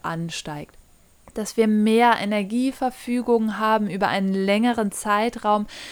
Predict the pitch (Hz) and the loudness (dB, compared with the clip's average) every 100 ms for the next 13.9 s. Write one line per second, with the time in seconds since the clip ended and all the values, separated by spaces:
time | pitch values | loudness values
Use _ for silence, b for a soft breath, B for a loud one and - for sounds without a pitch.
0 | B - - 202 214 202 202 - 226 226 | B -8 -2 -2 0 0 -2 -2 -6 -6
1 | - 202 190 - - _ - 214 - - | -6 -4 -4 -4 -12 _ -4 -4 -4 -6
2 | 196 - 170 - 165 156 170 208 B B | -6 -6 -12 -8 -8 -6 -8 -10 B B
3 | B 180 - 190 202 196 202 196 - 190 | B -10 -10 -6 -2 -2 -2 -8 -8 -8
4 | 185 185 185 180 185 180 180 175 - - | -4 -2 -4 -4 -4 -2 -2 -2 -6 -8
5 | 180 175 - 180 208 - 180 175 170 - | -6 -4 0 0 0 -4 -8 -8 -8 -10
6 | - 185 180 165 - - 156 156 160 156 | -10 -6 -6 -6 -10 -10 -8 -8 -12 -14
7 | - 170 156 170 165 B B B 160 - | -12 -12 -10 -12 -12 B B B -14 -2
8 | 202 190 180 202 214 220 - B B B | 0 0 -2 -2 0 -2 -8 B B B
9 | B B _ _ - 214 214 240 294 269 | B B _ _ -8 -2 0 0 -2 -2
10 | - 202 233 - 233 - 226 220 240 240 | -2 -2 -2 -4 -10 -2 2 4 2 0
11 | 233 226 226 220 214 226 233 240 240 - | 0 0 0 0 2 2 2 0 -2 -6
12 | - 208 202 208 - 233 233 233 220 214 | -4 -2 -2 -4 -2 0 0 0 0 -2
13 | 220 214 208 202 214 220 220 214 | -2 -4 -2 -2 -2 -4 -8 -8